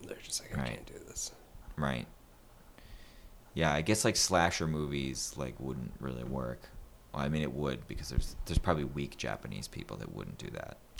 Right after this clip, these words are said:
Speaker 2: Not all Japanese people do that. Only the samurai. Yeah, so anyway, this dude, where's he, he gets, where's he get moved to?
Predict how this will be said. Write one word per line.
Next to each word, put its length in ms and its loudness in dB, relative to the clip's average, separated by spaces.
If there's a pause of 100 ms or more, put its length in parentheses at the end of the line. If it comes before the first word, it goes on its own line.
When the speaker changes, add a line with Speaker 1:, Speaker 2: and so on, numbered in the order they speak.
(260)
Speaker 2:
Not 300 10
all 160 8
Japanese 480 -2
people 300 -8
do 160 -8
that. 240 -10 (400)
Only 340 -2
the 60 -8
samurai. 480 -6 (640)
Yeah, 200 12
so 180 12
anyway, 420 12
this 180 6
dude, 540 12
where's 240 10
he, 160 6
he 100 2
gets, 180 4
where's 280 6
he 80 6
get 180 6
moved 280 6
to? 280 8